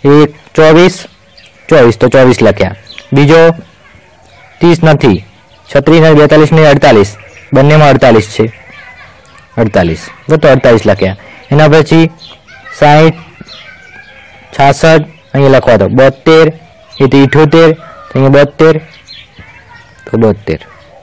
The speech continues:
બરોબર? સામાન્ય એવા ત્રણેયની અંદર. તો કયા કયા થાય? ચોવીસ,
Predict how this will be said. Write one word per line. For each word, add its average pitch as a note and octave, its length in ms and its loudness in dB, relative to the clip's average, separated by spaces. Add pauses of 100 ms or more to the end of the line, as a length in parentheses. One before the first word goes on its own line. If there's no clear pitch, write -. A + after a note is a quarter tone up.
(520)
બરોબર? F3+ 280 0
સામાન્ય C3 360 0
એવા A#2+ 320 0 (680)
ત્રણેયની A#2 320 -2
અંદર. A#2 200 -4 (1200)
તો A2 80 -6
કયા C#3 200 2
કયા C#3 160 2
થાય? C#3 200 -2 (420)
ચોવીસ, C3 480 0